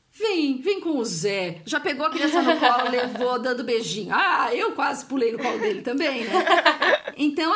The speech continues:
Speaker 1: aqui, eu não esperava encontrar esse tipo de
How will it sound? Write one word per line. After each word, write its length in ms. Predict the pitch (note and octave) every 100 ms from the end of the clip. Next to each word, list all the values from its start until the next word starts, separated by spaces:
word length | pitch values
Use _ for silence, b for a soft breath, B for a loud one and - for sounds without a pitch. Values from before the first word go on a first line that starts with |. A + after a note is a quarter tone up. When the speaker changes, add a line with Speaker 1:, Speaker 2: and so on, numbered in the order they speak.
| G#4
Speaker 1:
aqui, 600 | - - C#4 D#4 E4 B3
eu 100 | B3+
não 80 | C4
esperava 600 | D4 F4+ C#4 A3+ D4 D#4+
encontrar 640 | C#4 A3+ A3+ A3+ G#3 F#3+
esse 240 | G#3+ - B3
tipo 420 | - A#3+ A#3 A#3
de 460 | F#3 G#3 A3 C4+